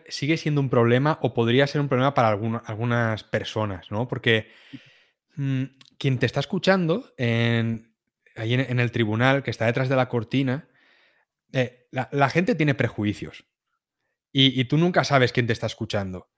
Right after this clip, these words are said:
Y hay gente que te puede juzgar por tu género, por, por el color de tu piel o por tu nacionalidad. Y, y, y eso, y eso es una realidad.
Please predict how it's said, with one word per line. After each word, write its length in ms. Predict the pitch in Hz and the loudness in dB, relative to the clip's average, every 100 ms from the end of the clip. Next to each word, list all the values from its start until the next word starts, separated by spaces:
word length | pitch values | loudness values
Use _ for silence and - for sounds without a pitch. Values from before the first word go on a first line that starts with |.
| _ _ _ _ | _ _ _ _
Y 60 | 127 | 0
hay 60 | 135 | 2
gente 560 | 160 156 185 208 - _ _ _ _ _ _ - | 0 2 2 2 -2 _ _ _ _ _ _ -2
que 100 | 135 | 2
te 120 | 117 | 4
puede 180 | 135 147 | 6 4
juzgar 640 | - 139 127 131 127 - _ _ _ _ _ _ - | 4 4 6 6 4 0 _ _ _ _ _ _ 0
por 160 | 123 | 0
tu 100 | 113 110 | 0 -2
género, 580 | 123 156 202 220 220 _ _ _ _ _ _ _ | 0 2 0 -2 -6 _ _ _ _ _ _ _
por, 760 | - 127 123 120 113 117 117 _ _ _ _ _ - | 2 6 8 6 6 2 -2 _ _ _ _ _ 2
por 120 | 131 | 4
el 100 | 123 | 4
color 220 | 120 127 | 6 6
de 100 | 147 | 4
tu 140 | 135 | 2
piel 360 | 113 135 175 - _ _ _ | 4 4 2 -6 _ _ _
o 160 | - 123 | -4 -2
por 140 | 127 | 0
tu 120 | 117 120 | 0 0
nacionalidad. 680 | 110 117 98 95 95 95 _ _ _ _ _ _ _ - | 0 -2 -4 -4 -6 -8 _ _ _ _ _ _ _ -2
Y, 100 | 147 | -2
y, 280 | - 135 127 | 2 0 2
y 160 | 127 | 4
eso, 180 | 147 - - | 2 2 0
y 80 | |
eso 80 | 139 | 0
es 80 | 165 | 2
una 120 | 190 147 | 2 2
realidad. 460 | 131 113 117 101 | 4 4 2 0